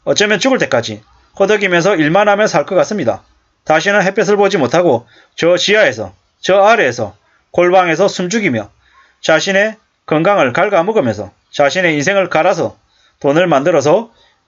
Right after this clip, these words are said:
금융권에 상납하는 금융노예가 되어 있을 것 같습니다. 우리는 절대로, 절대로 빚을 만만하게 생각해서는 안 되겠습니다. 빚이 얼마나 무서운지는 우리는 잘 알아야 됩니다. 사람 살아가는 게 절대 쉽지 않다라는 겁니다. 만만하지 않다라는 걸 말씀드립니다.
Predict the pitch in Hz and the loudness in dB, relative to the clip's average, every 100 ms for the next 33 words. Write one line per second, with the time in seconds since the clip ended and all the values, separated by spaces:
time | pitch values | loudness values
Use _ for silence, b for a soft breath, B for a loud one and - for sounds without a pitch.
0 | - 190 233 226 131 104 _ _ _ - | -6 -2 0 0 -2 -6 _ _ _ -4
1 | 190 226 226 139 101 - - 147 185 208 | 0 0 0 -2 -6 -12 -8 -4 0 0
2 | 202 180 185 170 202 196 - 214 135 101 | 2 2 2 0 0 0 -2 -2 -6 -8
3 | - _ _ _ _ _ - 147 165 185 | -10 _ _ _ _ _ -8 -4 0 0
4 | - 214 240 202 151 160 190 226 233 b | 0 0 0 0 0 0 0 -2 -6 b
5 | b - 185 165 110 127 135 151 180 190 | b -4 -2 0 -2 -2 0 2 0 0
6 | 165 175 165 226 123 139 170 143 101 b | 0 0 0 0 0 -2 -6 -6 -8 b
7 | b b 214 214 190 160 196 202 143 220 | b b -2 0 0 0 0 0 0 0
8 | 147 113 98 B B B B 131 147 208 | -2 -4 -8 B B B B -2 0 0
9 | 156 127 156 226 151 107 104 101 b b | 0 0 0 0 -2 -6 -10 -16 b b
10 | b - 190 202 247 214 170 220 220 233 | b -2 0 2 2 2 2 0 -2 0
11 | 170 175 - - - 185 175 247 160 107 | 0 0 -2 -2 0 0 2 0 0 -2
12 | 104 101 113 139 165 208 233 220 226 214 | -10 -14 -2 0 2 2 2 0 0 0
13 | 202 202 226 247 139 113 160 160 208 151 | 0 0 -2 -2 0 -2 -2 -6 -6 -8
14 | 101 | -12